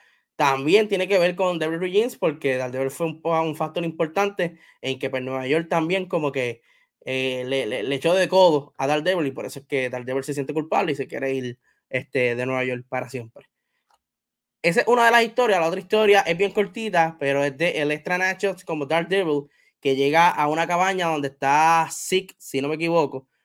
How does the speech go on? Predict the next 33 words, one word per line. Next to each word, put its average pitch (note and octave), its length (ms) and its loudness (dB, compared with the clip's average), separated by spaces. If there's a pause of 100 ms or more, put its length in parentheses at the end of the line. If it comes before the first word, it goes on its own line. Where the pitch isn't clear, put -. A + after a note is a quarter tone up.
(220)
Eh, B2+ 400 -2
se B2 200 -4
llama B2+ 220 -2
el D#3+ 80 -2
señor D#3 460 -2
cieguito F3 440 -2
que C#3 60 0
sale C#3 200 -4
en D#3 60 -2
la E3 80 0
serie E3+ 220 -2
de E3+ 80 0
Daredevil D#3+ 380 -2
de E3 80 -2
Netflix. D#3+ 400 -8 (440)
Y D3+ 600 -2
aquí F3+ 440 0
ella D#3+ 180 0
empieza E3+ 1040 0 (380)
a, C3+ 640 2
parece C#3 300 -2
que D#3+ 80 0
a-, - 180 -2
quiere C#3+ 340 0
atraparlo, F3+ 760 2
pero C3+ 160 -2
es D3 40 -4
una, E3+ 220 -2 (100)
es D3 160 -4
como E3 180 -6
una D#3+ 180 -2
pequeña E3+ 400 -4
trampa F3+ 680 -2